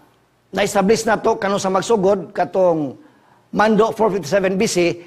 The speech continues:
diha magsugod ang pag-ihap sa quatrocientos noventa ka mga katuigan, ang tagda sa setenta ka semana, mga kaisunan. Nga kini siya,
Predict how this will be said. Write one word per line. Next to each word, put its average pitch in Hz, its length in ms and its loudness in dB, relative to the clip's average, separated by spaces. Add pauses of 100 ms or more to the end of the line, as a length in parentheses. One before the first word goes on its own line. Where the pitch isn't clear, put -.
(160)
diha 220 340 0
magsugod 202 800 2
ang 180 240 -2
pag-ihap 175 720 0 (240)
sa 160 640 0 (400)
quatrocientos 196 800 0
noventa 170 400 0
ka - 160 -4
mga 160 160 -2
katuigan, 165 400 -2
ang 170 240 -4
tagda 175 400 0
sa 156 480 -2 (320)
setenta 170 1040 0
ka 185 160 -4
semana, 185 720 -2
mga 160 140 -2
kaisunan. 170 500 -2 (560)
Nga 196 160 0
kini 240 240 2
siya, 240 400 2